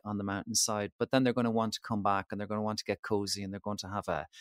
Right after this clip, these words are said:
a seaweed bath, or they're going to want to order in or something like that. But that kind of culture and those kind of really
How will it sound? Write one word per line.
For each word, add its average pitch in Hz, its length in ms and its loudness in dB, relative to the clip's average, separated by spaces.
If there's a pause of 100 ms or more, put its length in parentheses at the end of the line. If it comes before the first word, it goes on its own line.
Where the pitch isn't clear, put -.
(200)
a 92 100 -4
seaweed 101 460 0
bath, 92 260 2
or 95 60 -6
they're 101 100 -6
going 98 180 -6
to 98 100 -12
want 98 180 -6
to - 60 -12
order 95 380 -4
in 95 160 -2
or 92 80 -4
something 98 360 -2
like 95 200 -6
that. 104 160 0 (420)
But 131 140 4
that 165 240 6
kind 196 220 4
of 165 80 0 (100)
culture 156 440 6
and 120 100 2
those 139 280 6
kind 147 240 2
of 117 140 0
really 131 640 2